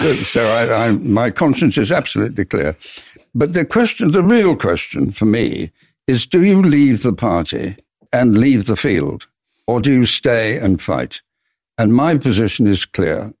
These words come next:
I am a conservative. You cannot be more conservative in record or conviction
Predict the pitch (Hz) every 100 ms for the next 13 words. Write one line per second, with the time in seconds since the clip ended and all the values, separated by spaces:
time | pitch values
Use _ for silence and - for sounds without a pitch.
0 | - 98 110 101 101 87 80 87 - 76
1 | - - - - - 90 76 110 110 98
2 | 82 104 104 101 92 85 98 80 104 87
3 | 85 90 85 90 80 87 87 95 98 90
4 | 92 87 80 - 80 95 107 - 95